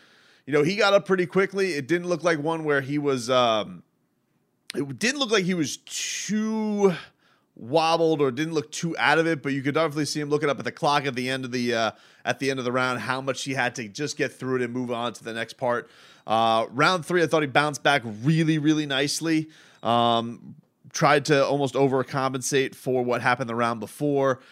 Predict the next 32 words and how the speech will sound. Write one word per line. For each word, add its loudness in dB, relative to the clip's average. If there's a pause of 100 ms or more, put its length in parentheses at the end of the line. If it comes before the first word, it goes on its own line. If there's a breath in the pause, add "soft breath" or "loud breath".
(240 loud breath)
Um, 0 (140)
still 0
wasn't, 2
uh, 0
hitting -4
it -6
with -4
the -2
accuracy, -2 (360 soft breath)
uh, 0
that -2
he -2
was 0
probably -2
in -8
the -12
first -2
round. 0 (340 soft breath)
Round 4
four 6
was 0
probably 2
the -4
biggest -2
one -2
in -8
question. -2
Uh, -10
I -2
know 2
that 0
the, 0